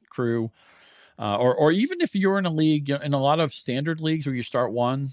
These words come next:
a lot of leagues will still draft two quarterbacks, and that second quarterback is kind of your let your hair down,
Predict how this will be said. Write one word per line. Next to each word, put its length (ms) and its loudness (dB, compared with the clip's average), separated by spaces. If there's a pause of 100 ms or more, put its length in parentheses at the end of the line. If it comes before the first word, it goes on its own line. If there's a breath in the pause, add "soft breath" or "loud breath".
a 80 -8
lot 160 0
of 60 -4
leagues 180 -2
will 80 -8
still 220 -6
draft 360 -4
two 120 -6
quarterbacks, 600 -4
and 80 -4
that 140 -4
second 300 -6
quarterback 440 -2
is 120 -6
kind 200 -4
of 120 -6
your 100 -6
let 180 -2
your 120 -6
hair 240 -4
down, 440 -4